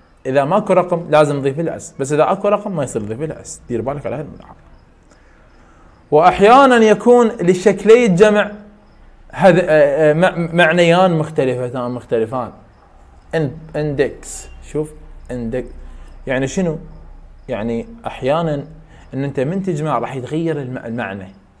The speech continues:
راح يتغير المعنى، فدير بالك. شوف هذه، شوف هذه وين؟ شوف هذه، إذن أحيانًا يختلف المعنى. جمع الأسماء المركبة،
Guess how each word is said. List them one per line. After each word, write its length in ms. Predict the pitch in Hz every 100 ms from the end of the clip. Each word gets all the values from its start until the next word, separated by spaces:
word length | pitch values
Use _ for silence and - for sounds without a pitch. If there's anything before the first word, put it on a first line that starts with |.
| -
راح 140 | 98
يتغير 480 | 107 104 131 135 117
المعنى، 400 | 107 110 87 92
فدير 380 | - 113 127 123
بالك. 500 | 117 107 98 - - _ _ _ _ _ _ _ _ _ _ _ _
شوف 260 | - 107
هذه، 300 | 117 117 143 214 - _ -
شوف 120 | 107
هذه 220 | 110 107
وين؟ 240 | 104 104 110 - _ _ _ _ _ _ _ _
شوف 260 | - 110 113
هذه، 260 | 117 143 - - _ -
إذن 240 | 107 110
أحيانًا 380 | 107 120 120 117
يختلف 300 | 123 - 120
المعنى. 300 | 95 87 87 - _ _ _ _ _ _ -
جمع 240 | 214 202
الأسماء 480 | 175 156 165 202 220
المركبة، 580 | 175 127 117 - 98